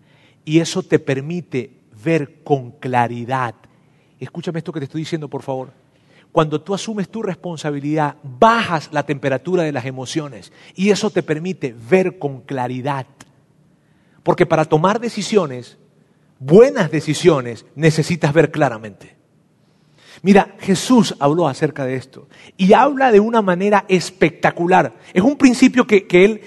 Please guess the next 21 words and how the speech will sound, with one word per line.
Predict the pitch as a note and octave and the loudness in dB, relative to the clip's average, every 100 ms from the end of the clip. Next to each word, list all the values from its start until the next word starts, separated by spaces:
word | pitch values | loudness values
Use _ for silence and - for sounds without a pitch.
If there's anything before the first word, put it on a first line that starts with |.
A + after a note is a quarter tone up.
| - | -6
que | - F#3 | 4 6
él | G#3+ | 6
da, | G3 G3 F#3+ - _ | 6 4 2 -6 _
que | - | 0
muchas | G#3+ B3+ A#3+ | 2 4 4
veces | A#3+ A#3+ | 4 4
probablemente | G#3+ G#3 A3 A3 - | 6 6 6 4 4
hemos | G#3+ A3 | 2 4
leído | G3+ A#3 A3 | 6 8 6
esto | A3 A3 | 6 2
y | G#3 | 4
los | E3+ | 4
hemos | F3 | 4
pasado | E3+ D#3+ D#3+ D3+ | 0 2 2 2
de | C#3+ | 0
largo. | A#2+ F#2 - - - | -4 -8 -20 -8 2
Pero | F3 | 4
vamos | G#3 G3+ | 4 4
a | |
verlo | G3+ G3 D3+ - - - | 6 6 2 -2 -16 -2
rápidamente. | D#3 E3+ E3 E3 C#3+ - | 0 4 2 0 -8 -12